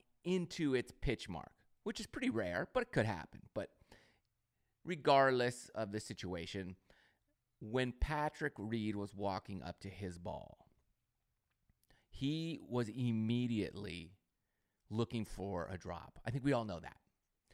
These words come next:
And I don't wanna beat the guy up too much. He played great. And what I wanna say is this. I think he, i-, it's just fantastic that he is, let's say, the villain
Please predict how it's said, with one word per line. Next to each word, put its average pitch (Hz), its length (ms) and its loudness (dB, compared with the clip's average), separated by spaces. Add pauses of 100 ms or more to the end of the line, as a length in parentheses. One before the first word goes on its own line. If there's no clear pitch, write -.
(260)
And 98 320 -6
I 170 80 2
don't 233 120 6
wanna 190 140 2
beat 131 320 -6
the 117 80 0
guy 95 340 -4
up 101 200 -6
too 131 160 -2
much. 123 300 0 (420)
He 349 120 0
played 202 280 2
great. - 400 0 (500)
And 147 220 0
what 185 160 6
I 294 100 4
wanna 233 340 0 (160)
say - 320 0
is 104 300 -2
this. 101 420 0 (600)
I 196 220 0 (140)
think 120 380 2 (600)
he, - 420 -4
i-, 160 180 -2
it's 175 280 -4
just - 220 -4
fantastic 110 1040 -2 (280)
that 107 260 -2
he 147 500 -8
is, 113 420 0
let's 113 180 -4
say, 117 120 -2
the 101 160 -4
villain 95 580 0